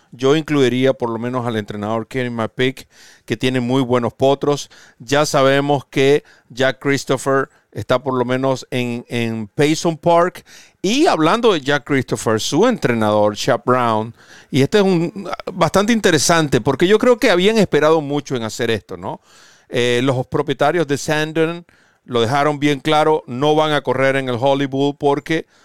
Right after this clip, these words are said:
definitivamente el Hollywood es una carrera que favorece a los caballos velocistas,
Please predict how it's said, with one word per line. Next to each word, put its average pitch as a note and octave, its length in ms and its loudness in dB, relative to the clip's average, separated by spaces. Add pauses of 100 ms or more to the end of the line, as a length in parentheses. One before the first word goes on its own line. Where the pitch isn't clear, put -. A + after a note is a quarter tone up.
(180)
definitivamente G#3 760 -2
el G3+ 80 2
Hollywood F3 480 0
es E3+ 80 0
una F#3 200 -4
carrera D3 400 0
que E3 120 -6
favorece C#3+ 460 -2
a B2 60 -4
los A2 100 -6
caballos C3 380 0
velocistas, C3+ 680 -6